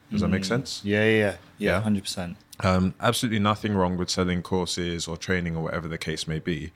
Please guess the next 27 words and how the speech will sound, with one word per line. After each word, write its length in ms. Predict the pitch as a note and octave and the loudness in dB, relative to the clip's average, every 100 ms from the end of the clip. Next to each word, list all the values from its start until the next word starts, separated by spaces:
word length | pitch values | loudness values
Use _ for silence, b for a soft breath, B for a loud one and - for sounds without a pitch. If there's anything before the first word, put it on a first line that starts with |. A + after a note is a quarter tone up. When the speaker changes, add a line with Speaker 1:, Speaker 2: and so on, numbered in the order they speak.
| B B B | B B B
Speaker 1:
but 100 | E2+ | -4
this 160 | G2 - | -2 -2
person's 480 | - F#2 - F2 - | 0 2 2 -2 -4
primary 400 | - F2+ E2+ E2 | 0 2 2 0
revenue 380 | F2 E2+ E2+ D#2+ | 2 0 -2 -4
stream 400 | - E2 D2+ D2+ | -4 -6 -6 -4
may 180 | E2+ E2 | -4 -2
be 240 | D2+ D#2+ | -4 -6
simply 380 | - - D#2 E2 | -4 -4 -6 -6
selling 320 | D#2 E2+ D#2+ | -4 -2 -4
the 80 | D#2+ | -6
course, 360 | - E2+ F#2 - | -4 -2 -2 -2
and 120 | E2+ | -2
they 40 | F2 | -4
may 100 | E2+ | -2
have 200 | E2+ D#2+ E2+ F#2 | -4 -8 -12 -6
zero 480 | F2+ F2+ F#2+ F2 D#2 | -2 2 4 2 2
interest 540 | F2 E2+ D#2 D#2 - | 0 -2 -2 -4 -4
in 80 | E2 | -2
you 120 | E2 | -2
actually 300 | D#2 - E2 | -2 -4 -2
making 200 | D#2+ F#2+ F#2 | -2 -2 -2
Speaker 2:
Yeah. 80 | F2 | -2
Speaker 1:
money 180 | E2 D#2+ | -4 -6
from 200 | D#2 D#2+ | -8 -10
the 60 | |
thing. 300 | - D#2 A2 | -8 -6 -6